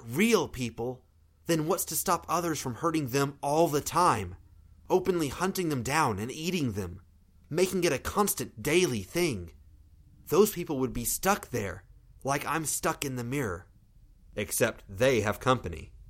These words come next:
I said. "I think we've gleaned enough from this little case study," Miss Lewis said. I nodded, a little numb. Rose didn't say a thing, and I couldn't see her to know what she was doing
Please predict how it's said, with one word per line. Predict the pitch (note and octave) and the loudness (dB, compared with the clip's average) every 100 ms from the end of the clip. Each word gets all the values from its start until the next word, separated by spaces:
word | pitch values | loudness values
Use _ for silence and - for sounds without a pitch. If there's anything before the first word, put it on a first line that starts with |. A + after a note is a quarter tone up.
| - | -14
I | F#2 F2 | -8 -6
said. | - E2+ E2 F#2 - - - - - - - - | -6 -6 -8 -12 -20 -20 -20 -20 -20 -20 -20 0
"I | A#3 B3 | 2 2
think | A3 D#4 D4+ | 2 0 2
we've | C#4+ | -2
gleaned | A3 C4 F#3+ | 2 4 4
enough | C3 B2+ B2 | 2 -2 0
from | - D3+ | -2 -2
this | F3+ F3+ | -2 0
little | A3 A#3 | 2 0
case | A3+ B3 A3+ - | -2 -2 -2 -4
study," | - A#2 G2 E2+ - _ _ _ | -2 -2 -2 -12 -18 _ _ _
Miss | A2 G2+ | -4 -2
Lewis | G2+ F#2 D#2+ | -4 -4 -4
said. | - F2 G2 - _ _ _ _ _ _ _ | -6 -6 -6 -12 _ _ _ _ _ _ _
I | - G2 | -2 0
nodded, | F#2 G#2+ F2+ E2 - _ _ _ | 4 2 2 -2 -12 _ _ _
a | - | -4
little | G#2+ A#2+ F#2+ | 2 2 2
numb. | G2 G#2+ F#2+ F2 D#2+ D#2 _ _ _ _ _ _ _ | 2 2 2 -2 -10 -16 _ _ _ _ _ _ _
Rose | A2+ D#3 B2+ F#2+ | 4 4 4 0
didn't | B2+ G2+ | -6 -4
say | - A2+ | 0 0
a | F#2+ | 0
thing, | - A#2 F2+ E2+ - _ _ _ _ - | -2 -2 -2 -8 -18 _ _ _ _ -4
and | A#2+ | 0
I | A2+ | 0
couldn't | G#2+ G3+ A2+ | 2 0 0
see | - D#3 | 0 0
her | A2+ | 0
to | G#2+ | 0
know | G#2+ A2+ | 4 6
what | G#2+ - | 6 0
she | - | -2
was | G#2+ F#2 | -6 -2
doing | B2 C3 F2 E2 | 0 0 -2 -8